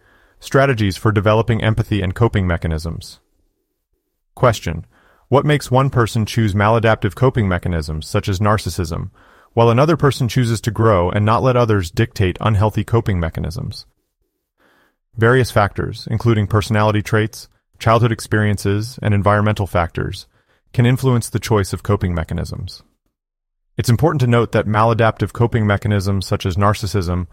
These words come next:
are often a response to underlying emotional pain or trauma. One possible explanation for why some individuals choose maladaptive coping mechanisms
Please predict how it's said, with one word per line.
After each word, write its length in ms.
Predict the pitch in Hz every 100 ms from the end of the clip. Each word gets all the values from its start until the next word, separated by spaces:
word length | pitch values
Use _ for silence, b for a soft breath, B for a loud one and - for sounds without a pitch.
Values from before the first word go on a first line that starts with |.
| b b b b
are 160 | 123
often 200 | 131 -
a 60 | 120
response 560 | 107 - 113 104 101 -
to 160 | 117
underlying 560 | 110 110 107 104 101 98
emotional 460 | 92 98 - 101
pain 380 | 92 104 98 95
or 160 | - 98
trauma. 500 | - 95 85 - - _ _ _ _ _ _ _ _ _
One 220 | 120 147
possible 440 | 135 127 120 117
explanation 600 | 110 - 113 110 113 - 98
for 140 | 104
why 180 | 104 104
some 260 | - 117
individuals 520 | 117 110 107 104 101 -
choose 320 | - 120 95
maladaptive 580 | 104 101 98 98 - -
coping 320 | 107 113 101
mechanisms 640 | 92 95 90 85 87 87